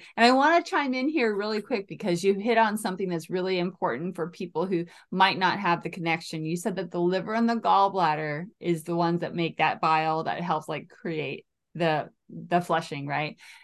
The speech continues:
And so many of us have been told over the years, "Oh, your gallbladder, no big deal. If you don't have one, don't worry about it."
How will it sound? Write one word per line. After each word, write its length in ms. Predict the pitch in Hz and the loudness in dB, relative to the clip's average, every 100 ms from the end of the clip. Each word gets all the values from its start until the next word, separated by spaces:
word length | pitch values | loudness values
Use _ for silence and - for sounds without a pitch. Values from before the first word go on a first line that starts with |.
| - | -4
And 180 | 202 196 | 0 0
so 240 | - 240 269 | 4 4 4
many 380 | 262 285 311 | 2 2 2
of 100 | 247 | 2
us 180 | 190 185 | 2 -2
have 80 | 185 | -2
been 160 | 180 180 | -4 -4
told 320 | - 254 226 | 0 2 4
over 160 | 180 165 | 2 -2
the 140 | 160 | -2
years, 240 | 185 175 175 | 0 0 2
"Oh, 140 | 240 269 | 4 4
your 200 | 277 233 | 2 0
gallbladder, 680 | 254 277 294 311 311 311 330 - _ _ - | 2 2 4 2 2 -2 -6 -18 _ _ -4
no 280 | 330 339 | 4 6
big 260 | 294 330 254 | 6 0 -2
deal. 280 | 302 302 285 | -2 4 4
If 140 | 220 | 4
you 160 | 220 247 | 0 0
don't 300 | 302 311 285 | 2 2 2
have 300 | 269 254 285 | 2 2 2
one, 460 | 311 302 311 311 262 | -2 -2 0 0 0
don't 340 | 214 226 240 | 2 2 2
worry 640 | - 214 233 240 240 220 190 | -4 2 4 6 4 2 0
about 380 | 160 147 135 | 0 -2 -2
it." 160 | - - | -6 -12